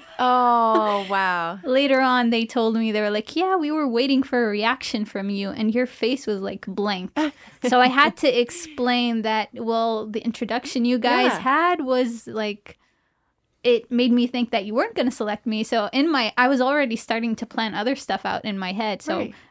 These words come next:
Speaker 2: I wasn't in the moment, in the moment.
Speaker 1: It was
Speaker 2: But
Speaker 1: true shock.
Speaker 2: Yeah, it was true shock. And once that faded, um, I went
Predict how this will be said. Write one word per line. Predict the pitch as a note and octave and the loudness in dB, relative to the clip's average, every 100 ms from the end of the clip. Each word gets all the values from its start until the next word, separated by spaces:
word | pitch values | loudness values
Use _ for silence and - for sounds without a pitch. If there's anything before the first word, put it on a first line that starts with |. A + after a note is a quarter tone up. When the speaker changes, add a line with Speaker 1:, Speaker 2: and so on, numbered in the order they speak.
| - | -4
Speaker 2:
I | |
wasn't | A3+ A#3 A3+ - | 0 0 -2 -6
in | G#3+ G3+ | -6 -4
the | G3+ | -6
moment, | F#3+ G3 G3 G3 - | -6 -6 -6 -8 -8
in | G#3 G3 | -8 -6
the | |
moment. | G3 G3+ G3 G#3 A3+ - | -6 -8 -8 -10 -14 -8
Speaker 1:
It | C#4+ | -8
was | C#4 | -8
Speaker 2:
But | - | -8
Speaker 1:
true | E4+ D#4+ | -4 -2
shock. | F#4 F4+ - | 0 -2 -2
Speaker 2:
Yeah, | C4 D#4+ D4 | -2 2 2
it | |
was | E4+ G4 | 2 0
true | - F#4+ | 2 2
shock. | F#4 - A#3 A3+ A3+ - | 2 0 2 0 -2 -4
And | A#3 A#3 A#3 A#3+ - _ _ _ _ _ | -2 0 0 0 -4 _ _ _ _ _
once | A3+ B3 C4 C4+ | 0 2 2 2
that | C4 A3+ - | 2 0 0
faded, | - A#3 C4 C#4+ D4+ C#4+ C#4 | -2 0 2 0 0 -2 -2
um, | A3+ A3 G#3+ G#3 G3+ A3 _ _ _ _ _ | 0 0 0 -2 -4 -8 _ _ _ _ _
I | A#3 | 0
went | A#3 A#3 | 2 0